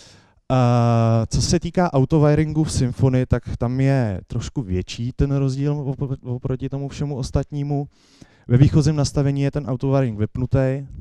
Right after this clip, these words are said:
což znamená, že prostě u každé, u každé služby ho musíte zapnout. Teoreticky na to jde napsat nějaká, nějaký bundle, který by to zapnul automaticky u všech, že to projede, projede na začátku, ale nativně to tam není.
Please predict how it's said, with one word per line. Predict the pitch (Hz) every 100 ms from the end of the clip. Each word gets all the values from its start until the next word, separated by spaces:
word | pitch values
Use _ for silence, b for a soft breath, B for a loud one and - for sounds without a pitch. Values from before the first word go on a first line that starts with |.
| -
což | - 117
znamená, | 123 120 120 120
že | 117
prostě | - 113 -
u | 101
každé, | 123 113 117 117 -
u |
každé | 120 110 113
služby | - 107 110
ho | 110
musíte | 107 104 - 98
zapnout. | 95 - 113 113 -
Teoreticky | 107 107 - 104 -
na | 104
to | 107
jde | 104
napsat | 101 - 107
nějaká, | 101 101 - 107 80 - -
nějaký | 101 -
bundle, | 104 101 101
který | 101 104 98
by | 101
to | 101
zapnul | 98 - 101
automaticky | 98 101 101 107 - 101
u | 87
všech, | - 98 - - B B B B B B
že | -
to | 110
projede, | - 104 107 107 -
projede | 113 110 104
na | 98
začátku, | 98 123 139 123 - 120
ale | 110 110 -
nativně | 107 101 120 113 113
to | -
tam | 107 101
není. | 92 104 120